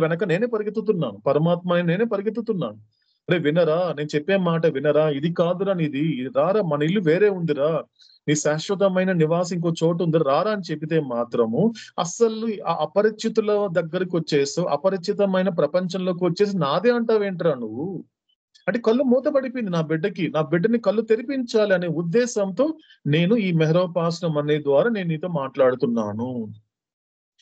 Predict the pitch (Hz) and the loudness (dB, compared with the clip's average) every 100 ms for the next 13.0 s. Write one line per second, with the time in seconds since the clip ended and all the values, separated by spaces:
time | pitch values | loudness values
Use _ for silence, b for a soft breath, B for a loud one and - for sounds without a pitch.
0 | _ 170 170 196 160 170 170 220 214 214 | _ 2 2 2 2 0 0 -2 -2 -2
1 | 240 202 156 151 156 165 214 180 180 214 | 0 0 -2 -2 0 0 0 0 0 0
2 | 196 185 - 190 180 170 165 165 170 196 | 0 -2 0 2 4 2 2 0 -2 -2
3 | 143 147 147 170 196 156 143 139 - 160 | 2 4 4 2 0 -6 -4 -2 0 0
4 | 165 - 160 180 170 180 131 127 196 170 | -2 -2 -2 -2 -4 -4 -4 -4 -6 -4
5 | 139 - 117 110 110 123 147 170 180 240 | -4 2 2 2 -2 -2 0 0 0 0
6 | 254 B B - 120 131 120 117 131 160 | -2 B B -4 -2 0 0 2 2 2
7 | 151 147 160 135 - - _ _ _ 117 | 0 -2 -2 -4 -8 -18 _ _ _ -4
8 | 127 170 185 208 165 165 143 139 185 208 | 2 2 2 2 2 0 -2 0 0 2
9 | 185 151 139 135 143 147 143 160 240 - | 0 0 0 0 0 2 2 0 0 0
10 | 131 131 117 131 127 180 - 117 123 135 | 0 0 0 0 2 0 -2 -2 0 0
11 | 185 - 143 147 - 226 165 117 123 156 | 0 0 -2 -4 0 0 0 -2 0 0
12 | 147 151 139 139 156 135 107 - 170 220 | 0 0 0 0 0 -2 -8 0 2 2